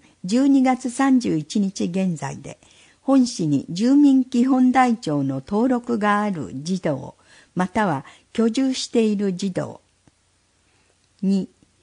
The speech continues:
平成二十六年四月二日から令和二年十二月三十一日までに生まれた児童。配布方法、二月頃より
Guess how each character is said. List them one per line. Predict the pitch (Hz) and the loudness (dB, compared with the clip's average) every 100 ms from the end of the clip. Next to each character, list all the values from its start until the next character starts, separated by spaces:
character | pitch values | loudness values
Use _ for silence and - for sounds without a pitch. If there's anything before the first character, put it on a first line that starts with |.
| _ | _
平 | - 247 | 4 4
成 | 302 - 269 | 4 0 2
二 | 254 277 | 6 4
十 | 269 233 | 4 0
六 | 160 151 175 | -2 -4 -4
年 | 160 127 - - - | -4 -4 -8 -18 -18
四 | - 240 | -4 -2
月 | 262 277 247 | -2 -2 -6
二 | 233 233 - | -8 -10 -8
日 | - 190 | -4 -2
か | 185 | 0
ら | 165 156 _ _ _ - | -2 -4 _ _ _ -10
令 | 196 277 269 | 0 2 4
和 | 220 160 | 2 0
二 | 180 | 0
年 | 190 151 135 _ _ | 0 -2 -6 _ _
十 | - 220 277 | -4 2 4
二 | 277 | 6
月 | 262 262 254 | 4 0 -4
三 | 233 277 269 | 0 4 4
十 | 233 160 | 4 0
一 | 151 - | -2 0
日 | 226 202 226 | 0 0 0
ま | 185 | -2
で | 151 135 | -2 -4
に | 135 | -4
生 | - 156 | -2 0
ま | 185 214 | 0 0
れ | 208 | -4
た | - 180 | -2 -4
児 | 165 170 | -2 -6
童。 | 135 123 139 - _ _ _ _ _ _ _ _ _ _ _ _ _ _ _ | -6 -8 -10 -20 _ _ _ _ _ _ _ _ _ _ _ _ _ _ _
配 | - 233 254 | -2 2 2
布 | - 233 | 2 0
方 | 214 214 | 2 0
法、 | 180 143 131 120 - _ _ _ _ - | 0 -2 -4 -6 -14 _ _ _ _ -4
二 | 190 220 | 0 4
月 | 285 285 269 | 2 2 -2
頃 | 254 233 165 | 0 2 0
よ | 139 | -2
り | 139 131 | -4 -6